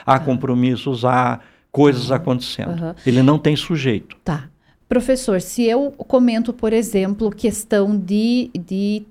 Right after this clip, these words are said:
Speaker 2: tempo, se a gente for
Speaker 1: Isso.
Speaker 2: usar ele no
Speaker 1: Bem
Speaker 2: tempo.
Speaker 1: lembrado. Então, por exemplo, se eu for jogar alguma coisa pro futuro, daqui a dez dias, não tem H, não é do verbo haver.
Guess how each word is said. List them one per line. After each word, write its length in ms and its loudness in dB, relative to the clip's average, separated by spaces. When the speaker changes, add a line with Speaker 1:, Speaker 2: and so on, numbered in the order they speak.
Speaker 2:
tempo, 540 2
se 160 -8
a 40 -2
gente 200 6
for 140 6
Speaker 1:
Isso. 80 4
Speaker 2:
usar 320 0
ele 200 2
no 120 4
Speaker 1:
Bem 160 4
Speaker 2:
tempo. 40 2
Speaker 1:
lembrado. 500 0
Então, 200 4
por 160 4
exemplo, 240 4
se 120 2
eu 60 6
for 440 -2
jogar 360 2
alguma 200 2
coisa 240 -2
pro 160 0
futuro, 640 -2
daqui 640 0
a 360 2
dez 440 0
dias, 420 0
não 200 -4
tem 180 -2
H, 320 -2
não 180 -2
é 100 4
do 80 2
verbo 260 0
haver. 320 -6